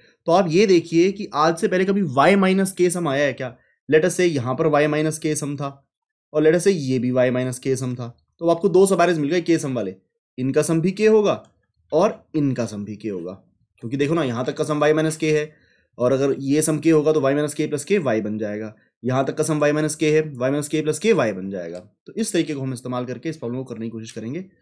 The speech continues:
आपके सामने मैं इसे सॉल्व करूंगा। हम पांच सम वाले ढूंढ रहे हैं, ठीक है। तो शुरुआत में सम, बिल्कुल शुरुआत में जब यहाँ पर आपका i होता है तो सम ज़ीरो होता है। तो हम ना फ्रीक्वेंसी मैप बनाएंगे कि ज़ीरो एक बार मिल चुका,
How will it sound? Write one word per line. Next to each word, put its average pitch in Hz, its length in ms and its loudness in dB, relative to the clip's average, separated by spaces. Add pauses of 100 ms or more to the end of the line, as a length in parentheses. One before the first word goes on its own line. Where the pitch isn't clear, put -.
(240)
आपके 135 240 -6
सामने 135 220 -2
मैं 131 80 -2
इसे 123 100 -10
सॉल्व 117 220 -4
करूंगा। 165 400 -4 (460)
हम 165 160 0 (380)
पांच 202 280 2
सम 160 240 0
वाले 147 200 4
ढूंढ 110 200 -8
रहे 92 120 -8
हैं, 80 140 -14 (200)
ठीक 202 140 -4
है। 117 60 -4 (380)
तो 175 80 0
शुरुआत 156 400 2
में 196 140 0
सम, 143 220 -2 (280)
बिल्कुल 190 220 -2
शुरुआत 131 320 0
में 117 140 -4
जब 143 180 -6
यहाँ 120 200 -6
पर 139 120 -6
आपका 127 240 -4
i 120 140 0
होता 117 180 -4
है 135 60 -6
तो 139 100 -16
सम 160 240 -4
ज़ीरो 135 320 0
होता - 240 -2
है। - 180 -20 (1160)
तो 147 40 0
हम 147 120 2
ना 196 140 4
फ्रीक्वेंसी 196 680 2
मैप 185 180 4
बनाएंगे 101 360 -2 (440)
कि 175 100 -4
ज़ीरो 165 480 2
एक 160 240 4
बार 151 260 2
मिल 139 200 0
चुका, 95 300 -14